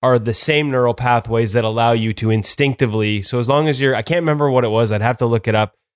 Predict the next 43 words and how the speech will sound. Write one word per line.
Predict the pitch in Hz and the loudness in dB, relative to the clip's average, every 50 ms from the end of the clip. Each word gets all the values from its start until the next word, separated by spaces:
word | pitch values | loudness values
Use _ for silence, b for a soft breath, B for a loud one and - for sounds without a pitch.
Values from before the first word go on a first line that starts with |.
| _ _ - | _ _ -14
It | 101 101 - | -14 -14 -8
can't | - - 156 156 156 - | -4 -2 0 0 0 0
be | 160 147 | 0 -2
sheet | 117 - - 147 156 151 | 0 0 0 0 -2 0
music. | 160 160 151 147 151 - | 2 2 2 2 0 0
I | 123 110 | 0 -2
think | 123 123 127 | 0 0 0
you | 131 | 0
have | 127 110 | 0 0
to | 135 117 | -2 -4
be, | 120 113 - _ _ _ _ - | -4 -6 -12 _ _ _ _ -6
or | - 127 123 | -2 -2 0
maybe | 113 123 135 139 135 139 | 0 0 0 0 0 0
you | 127 117 | -2 0
do | 92 117 135 147 | 0 0 2 2
need | 156 156 156 143 | 2 2 0 -2
to | 135 | 0
be | 151 147 | -2 0
reading | 139 147 147 143 147 127 | 0 0 0 0 0 -2
sheet | - - 151 147 | -2 -4 -4 -4
music, | 110 143 147 139 147 143 117 120 | -2 0 0 2 2 0 0 -2
but | 113 - | -4 -2
the | - 117 | -2 -4
way | 117 123 135 151 160 156 147 | -2 0 0 2 2 0 0
we | 135 135 139 135 131 127 113 b b b b b _ _ _ _ - | 0 0 0 0 0 0 -2 b b b b b _ _ _ _ -12
bring | 104 120 127 143 147 151 151 135 | -4 0 2 2 2 2 0 -2
that | 131 135 131 127 113 107 | 0 0 0 0 -2 -4
data | 98 123 131 139 139 135 131 123 123 123 120 110 107 _ _ _ _ _ _ _ - | -4 0 0 2 2 2 2 2 2 0 -2 -2 -6 _ _ _ _ _ _ _ -2
of | 127 120 104 98 | -2 0 0 0
the | 120 120 | 0 0
next | 120 123 131 139 139 - - 113 | 2 2 0 0 -2 -4 -8 -6
bar | 107 131 131 135 131 | -2 0 2 2 0
that's | 117 117 117 - - | 0 -4 -8 -8 -6
coming | - 143 143 139 135 123 123 | -4 -2 0 0 0 0 0
into | 127 127 120 135 | 0 0 0 2
our | 131 120 | 0 0
brain | 107 95 120 127 131 131 127 | 0 0 0 0 0 2 0
and | 113 110 110 | 0 -2 0
relay | 127 135 135 131 123 123 | -2 -2 0 0 0 0
it | 123 110 - | 0 0 -2
to | - 120 117 | -4 -4 -2
that | 110 110 104 98 | 0 0 -2 -2
hand | 98 117 160 170 160 139 117 110 104 104 - | -2 -2 -2 0 0 0 0 0 -2 -6 -8